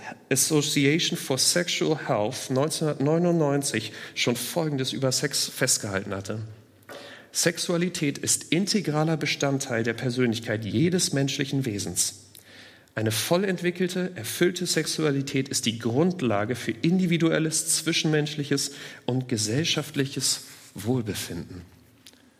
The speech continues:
Und Amnesty International, ich habe ein bisschen weiter gegoogelt, ähm, sie sagen, es ist eins ihrer Hauptanliegen, diese sexuelle Freiheit zu schützen. Und sie geben dem Ganzen den Slogan,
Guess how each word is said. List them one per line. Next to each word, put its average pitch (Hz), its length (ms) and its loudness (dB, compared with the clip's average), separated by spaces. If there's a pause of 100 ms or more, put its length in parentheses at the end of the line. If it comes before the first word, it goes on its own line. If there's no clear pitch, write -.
(880)
Und - 120 -2
Amnesty 147 360 0
International, 143 680 0
ich 139 120 -4
habe - 100 -2
ein 123 40 -4
bisschen 117 260 -2
weiter 147 280 0
gegoogelt, 143 580 0 (320)
ähm, 123 380 2 (120)
sie 151 220 2
sagen, 135 500 0 (160)
es 113 140 -4
ist - 200 -2
eins 135 240 -4
ihrer 110 380 -6
Hauptanliegen, 113 840 -2 (160)
diese 170 480 2
sexuelle 175 640 0
Freiheit 151 760 -2
zu 151 140 -2
schützen. - 420 0
Und 117 80 2
sie 120 120 2
geben 139 200 4
dem 147 140 4
Ganzen 135 300 2
den 127 120 2
Slogan, 127 420 0